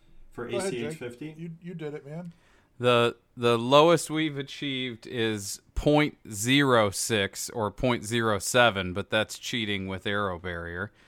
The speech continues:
Speaker 3: Uh, without aero barrier, we were in the, uh, point three range, so half of passive house.
Speaker 2: Yeah,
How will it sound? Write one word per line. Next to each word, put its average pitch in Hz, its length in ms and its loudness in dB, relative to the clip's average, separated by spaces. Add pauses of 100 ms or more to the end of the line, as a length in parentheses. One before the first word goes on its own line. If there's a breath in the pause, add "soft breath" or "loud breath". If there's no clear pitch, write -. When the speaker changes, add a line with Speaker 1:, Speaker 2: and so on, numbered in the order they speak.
(340 soft breath)
Speaker 3:
Uh, 98 380 0
without 120 480 4
aero 107 260 0
barrier, 101 460 -2
we 95 160 -6
were 95 160 -4
in 92 160 -6
the, 92 260 -8
uh, 87 200 -6
point - 340 -6
three 98 260 -8
range, 85 320 -10
so - 140 -6
half 101 360 0
of - 120 -20
passive 82 420 -10
house. - 140 -14
Speaker 2:
Yeah, 123 80 -14